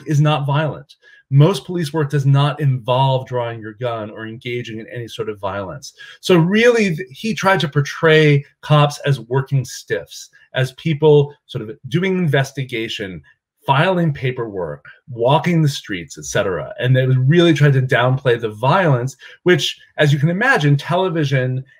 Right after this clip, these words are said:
as an entertainment medium, violence is a lot more captivating and engaging than doing paperwork. So this representation as the first primary representation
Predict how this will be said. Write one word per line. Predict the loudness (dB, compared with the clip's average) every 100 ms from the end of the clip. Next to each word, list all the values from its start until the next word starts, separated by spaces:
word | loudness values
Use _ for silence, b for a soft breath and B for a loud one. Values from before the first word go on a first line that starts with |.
| b 0
as | 2 2 2
an | 2
entertainment | 0 -2 0 -2 -2 -4
medium, | 0 2 0 -4 -2
violence | 0 2 0 -2 -10
is | -8
a |
lot | -4 -2 -2
more | -6 -6
captivating | -8 -6 -4 -4 -4 -6 -8
and | -8
engaging | -8 -4 0 2 2 0 -6 B B B
than | 0 2 2 0 -4 -12 _ _ _ _ -2
doing | 0 0
paperwork. | -2 -8 -8 -12 -16 _ _ B B B
So | 2 6 8 6 2 -4 _ _ _ _ _ _ _
this | 0 2 2
representation | 0 0 -2 -2 -2 -2 -2 -2 -4 -8 _ _
as | -2 -2 -2
the | -4
first | -8 -8 -4 -4 -6 -14
primary | -8 -4 -2 -4
representation | -4 -4 -2 0 -2 -2 -8